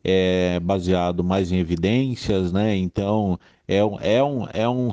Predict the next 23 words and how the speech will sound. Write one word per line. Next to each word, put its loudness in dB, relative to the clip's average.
um -8
fator 0
natural 2
de 0
acontecimentos 0
aí, 2
claro, 2
baseado 2
aí, 2
a 0
gente -8
sabe -2
as -2
dificuldades, -2
né, 0
da, -2
da, -4
da, -6
da, -6
de -6
ser 0
pioneiro, 4
né, 0